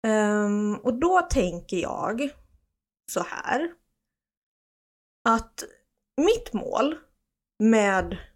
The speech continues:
en off-season är att komma ut starkare efter ett uppehåll och ge mig själv förutsättningarna på en bra start på nästa säsong.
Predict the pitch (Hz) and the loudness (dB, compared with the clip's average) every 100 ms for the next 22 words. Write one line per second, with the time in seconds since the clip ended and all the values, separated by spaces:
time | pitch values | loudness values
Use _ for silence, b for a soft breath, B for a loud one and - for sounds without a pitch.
0 | _ _ 233 220 226 - - 196 185 - | _ _ -2 0 -2 -2 0 2 2 2
1 | - 254 302 - _ _ _ _ _ _ | 2 2 0 -4 _ _ _ _ _ _
2 | _ _ 233 220 196 185 - 202 - - | _ _ 2 4 4 2 2 0 0 -12
3 | - 240 240 233 208 - - 302 269 202 | -2 2 4 4 2 -2 0 2 2 0
4 | - 196 269 415 - _ _ _ _ _ | -2 0 2 0 -4 _ _ _ _ _
5 | - 262 - 202 196 233 - - - - | 0 0 0 -2 0 -2 -4 -4 -2 0
6 | 254 339 - _ _ _ _ _ _ _ | -2 -6 -10 _ _ _ _ _ _ _
7 | _ - 240 226 269 202 196 202 208 233 | _ 2 4 6 4 4 2 2 2 0
8 | 175 170 - - 302 196 170 170 - 185 | 0 -2 -4 2 4 4 0 -4 -2 -4
9 | - - - 185 208 208 220 226 175 190 | -6 -12 -6 -2 -2 0 2 2 2 2
10 | 180 180 185 - 175 165 165 - - 202 | 2 2 -2 -4 -4 -2 -2 -4 -8 -4
11 | 196 240 285 - - 302 320 403 - - | 2 4 2 -2 -2 -2 0 0 0 -2
12 | - - | -4 -18